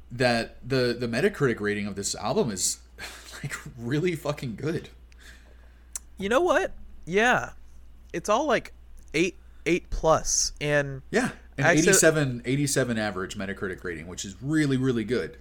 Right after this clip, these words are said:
Speaker 1: That's almost critical acclaim.
Speaker 2: I actually listened to Anthony Fantano's review of the album, and he gave it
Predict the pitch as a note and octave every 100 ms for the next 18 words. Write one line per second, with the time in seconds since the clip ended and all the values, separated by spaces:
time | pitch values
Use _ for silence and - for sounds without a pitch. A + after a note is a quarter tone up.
0 | - A2+ B2+ A#2+ - A#2+ A2+ A2+ G2 A2
1 | D#2 C2+ - - - - - D3 F3 F3+
2 | F#3+ D#3 C3 B2 C3+ - B2+ A#2+ - C#3
3 | C3 B2 B2 A#2+ C3 C3+ C#3 B2+ A#2 B2+
4 | A#2 D3 C#3+ D#3 B2+ A#2 A#2+ A#2+ A#2 A#2+
5 | A2+ A#2+ B2+ B2 F3+ F#3+ C3 A2+ G#2+